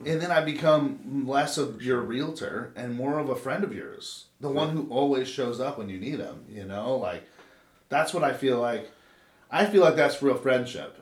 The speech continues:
Speaker 1: is if you call somebody and they'll always show up. Like, if there's something that is actually in the way, then yeah, of course. But if I were able to, if, if I called Martine at three A M and was like, "I'm fucked, like, I'm, I'm,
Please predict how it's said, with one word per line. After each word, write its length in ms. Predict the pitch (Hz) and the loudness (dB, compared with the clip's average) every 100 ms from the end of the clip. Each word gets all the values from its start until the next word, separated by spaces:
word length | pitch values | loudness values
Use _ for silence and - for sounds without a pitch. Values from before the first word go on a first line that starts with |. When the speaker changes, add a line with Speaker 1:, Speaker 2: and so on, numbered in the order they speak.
| - | -12
Speaker 1:
is 140 | 120 | -10
if 80 | 120 | -8
you 80 | 120 | -8
call 260 | 120 127 123 | 0 2 2
somebody 420 | 135 123 120 110 | 0 0 0 -2
and 120 | 110 | -4
they'll 100 | 110 | -6
always 380 | 92 107 101 95 | -6 -4 -4 -6
show 240 | - 82 | -8 -6
up. 240 | 85 - - | -6 -8 -10
Like, 340 | 123 127 120 - | -2 0 0 0
if 180 | 175 165 | -2 0
there's 240 | 170 170 | -2 -2
something 460 | - 160 160 160 156 | 0 0 0 0 -2
that 140 | 123 - - _ - | -2 -6 -18 _ -6
is 280 | 131 131 123 | -2 -2 0
actually 480 | 113 123 123 110 | -2 -2 -6 -6
in 160 | 113 127 | -6 -6
the 60 | 107 | -6
way, 460 | 95 101 117 156 - - - _ | -4 -2 -2 -4 -8 -20 -20 _
then 160 | 139 143 | -8 -6
yeah, 280 | 202 - - | -6 -8 -12
of 100 | - | -18
course. 380 | - 190 - - - | -8 -4 -4 -6 -6
But 300 | 110 90 - - _ | -4 -4 -6 -18 _
if 140 | 131 143 | -6 0
I 100 | 170 | 2
were 140 | 160 | 2
able 260 | 147 151 139 | 2 2 2
to, 220 | 120 104 127 | 2 -2 -4
if, 200 | 120 165 | -8 -4
if 100 | 208 | -2
I 80 | |
called 220 | 202 180 160 | 4 4 6
Martine 280 | 151 156 143 | 2 2 -2
at 120 | - | -4
three 220 | - 143 | 0 2
A 100 | 127 | 4
M 220 | 117 123 131 | 2 0 0
and 80 | |
was 100 | 120 | -2
like, 100 | 107 | -6
"I'm 160 | 104 - | -6 -6
fucked, 500 | - - - - - | -6 -8 -6 -6 -10
like, 240 | 123 117 127 | -8 -6 -6
I'm, 220 | 131 - | -6 -6
I'm, 220 | 127 117 | -8 -10